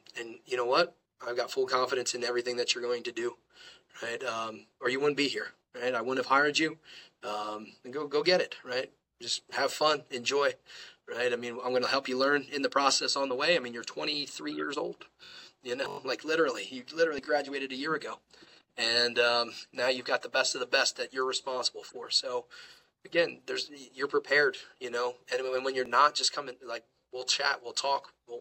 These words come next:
we'll, you know, it's, it's more in the moment. It's not, I mean, we do have our weekly meetings and things like that, um, but it's, it's, it's in the moment. Let's, let's engage, right? So it's, it's finding that time, which is difficult,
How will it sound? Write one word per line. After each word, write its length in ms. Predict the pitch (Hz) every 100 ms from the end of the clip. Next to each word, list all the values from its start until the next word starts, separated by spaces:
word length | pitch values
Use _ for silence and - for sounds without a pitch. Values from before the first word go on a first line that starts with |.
| -
we'll, 200 | 120 120
you 80 | 127
know, 160 | 123
it's, 220 | 117 - - -
it's 160 | 123 -
more 180 | 135 147
in 160 | 139
the 80 | 139
moment. 380 | 123 139 147 120
It's 180 | 117 -
not, 280 | 127 127 127 139
I 40 |
mean, 100 | 131
we 80 | 139
do 120 | 151
have 180 | 139 123
our 80 | 123
weekly 260 | 123 - 120
meetings 340 | 123 123 113
and 80 | -
things 180 | 123 117
like 140 | 113
that, 220 | 127 123 - - - - -
um, 300 | 117 117 110
but 100 | 123
it's, 160 | 120
it's, 400 | - 117 - - - -
it's 180 | 117 -
in 160 | 139
the 80 | 127
moment. 380 | 120 139 131 123
Let's, 320 | 123 - - _ _ _
let's 180 | 127 123
engage, 480 | 127 117 120 123 117
right? 180 | 127 127
So 120 | -
it's, 220 | 123 -
it's 160 | 117 -
finding 400 | - 135 139 120
that 180 | 120 -
time, 340 | 139 147 135
which 160 | 123 -
is 100 | 113
difficult, 520 | 131 131 135 123